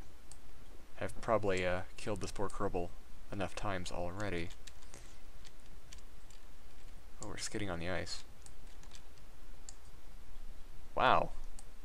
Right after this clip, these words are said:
That was impressive.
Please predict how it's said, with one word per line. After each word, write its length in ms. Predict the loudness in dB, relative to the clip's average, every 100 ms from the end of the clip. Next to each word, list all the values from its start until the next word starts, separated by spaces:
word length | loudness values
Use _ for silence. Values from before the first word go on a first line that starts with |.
| -2 0 2 2 2 0 0 0 0 0 0 -2 0 0 -2 -2 2
That 100 | 4
was 120 | 4
impressive. 760 | 2 0 2 4 4 4 2